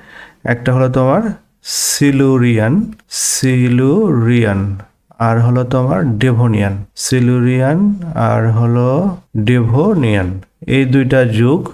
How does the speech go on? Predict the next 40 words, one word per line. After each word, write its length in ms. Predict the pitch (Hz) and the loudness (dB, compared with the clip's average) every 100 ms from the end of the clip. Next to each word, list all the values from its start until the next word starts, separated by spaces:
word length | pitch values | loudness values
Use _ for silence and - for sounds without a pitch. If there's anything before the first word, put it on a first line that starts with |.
| - | -2
এই 100 | 127 | 0
দুইটা 260 | 131 143 | 2 2
যুগের 340 | 139 139 143 160 | 2 2 2 2
মাঝামাঝি 600 | 131 120 135 143 131 131 | 2 2 2 2 2 0
সময়ে 460 | 131 120 117 147 202 - - | 0 0 0 0 -2 -6 -6
বা 140 | 156 | 0
এই 60 | 160 | 2
দুইটা 260 | 151 151 143 | 2 2 2
যুগের 300 | 139 135 120 | 2 2 0
সময়ে 440 | - 123 117 110 | 0 0 2 0
আর 160 | 98 95 | 0 -2
কি, 240 | 135 196 - - - - _ | -4 -6 -10 -20 -20 -20 _
অর্ডোভার্সিয়ান 760 | 131 135 135 135 127 160 170 160 | 0 2 2 2 0 0 2 2
এবং 340 | 139 139 135 131 | 2 0 0 0
কার্বনিফেরাস 760 | 131 123 120 120 117 120 - | 0 2 0 0 0 0 0
এরকম 340 | 120 120 117 | 0 2 2
যুগও 320 | 110 127 131 110 | 2 2 2 2
বলা 240 | 104 95 | 0 0
হয়। 180 | 104 160 - - - _ | -2 -4 -6 -18 -20 _
তার 160 | 147 156 | 0 2
মনে 180 | 156 151 | 2 2
রাখবো 300 | 147 143 170 | 2 0 0
সিলুরিয়ান 480 | - 147 143 147 147 | 0 2 2 2 2
এবং 260 | 139 139 | 2 2
ডেভোনিয়ান 460 | 123 120 131 135 135 | 2 2 2 2 2
যুগে 320 | 120 131 202 214 - - - - | 0 0 -2 -4 -12 -20 -20 -4
যে 160 | 143 175 | 0 2
কোনো 160 | 175 | 2
একটা 220 | 156 143 131 | 0 0 0
যুগের 280 | 131 131 | 2 2
নাম 240 | 127 123 117 | 2 2 2
বললেই 240 | 113 110 | 2 2
হবে। 300 | 104 95 90 - | 0 0 -4 -2
এই 100 | 120 | 0
দুই 260 | 120 135 127 | 2 2 2
যুগেই 360 | 127 131 151 | 2 2 2
তোমার 280 | 147 135 131 | 0 0 2
মনে 220 | 123 120 | 2 2
হলো 220 | 120 127 | 2 2
মাছের 380 | 139 120 117 165 | 0 0 0 -2